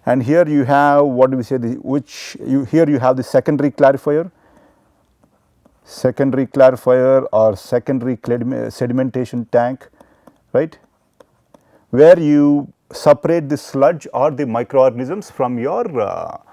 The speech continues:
wastewater, let's say, right, which is easy to do because they are not dissolved, obviously. So the settled sludge is either going out as waste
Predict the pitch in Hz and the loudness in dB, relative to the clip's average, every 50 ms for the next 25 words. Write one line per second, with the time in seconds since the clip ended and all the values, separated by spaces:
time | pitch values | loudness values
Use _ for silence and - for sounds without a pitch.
0 | - _ _ _ _ _ - 110 143 147 - - - 92 80 - - 80 - 76 | -20 _ _ _ _ _ -6 -2 -2 -2 -2 -4 -10 -10 -10 -10 -10 -16 -18 -18
1 | - - - - _ _ _ - 147 185 165 147 156 127 - 156 147 135 139 143 | -20 -20 -20 -20 _ _ _ -4 -4 -4 -2 -4 -6 -4 -4 -6 -4 -2 -2 -2
2 | 127 131 135 127 147 131 185 220 180 147 120 - 139 147 170 190 143 120 127 123 | -2 -4 -6 -6 -8 -8 -8 -6 -6 -6 -4 -4 -2 -2 -2 -4 -4 -2 -2 -2
3 | 120 110 113 110 110 131 156 151 - - 104 113 107 110 120 110 104 92 85 85 | -2 -2 -4 -2 -2 -2 -2 -4 -8 -8 -6 -4 0 2 2 2 2 0 -4 -6
4 | - - - - - - - - _ _ _ _ _ _ - - - - - _ | -8 -14 -18 -18 -18 -20 -20 -20 _ _ _ _ _ _ -20 -20 -20 -20 -20 _
5 | - - - 170 170 156 147 - - - 180 180 - 202 202 202 190 160 - - | -10 -2 0 0 2 2 -2 -4 2 0 0 4 4 4 4 4 0 -4 -8 -6
6 | - 180 175 196 226 202 - - - - - - - - - 143 147 156 156 135 | 0 4 4 4 4 2 -4 -12 -14 -14 -16 -18 -14 -6 0 2 4 4 4 2
7 | 131 - 127 127 139 147 127 147 151 151 151 151 131 117 107 147 151 156 160 151 | -2 -2 2 2 2 4 6 6 8 8 8 6 4 2 2 2 2 2 2 2
8 | 139 139 160 165 - - 123 123 117 113 104 104 95 101 131 185 233 - - - | 4 4 4 2 -2 -2 0 2 2 2 0 0 0 2 2 2 2 -2 -6 -18
9 | _ - | _ -20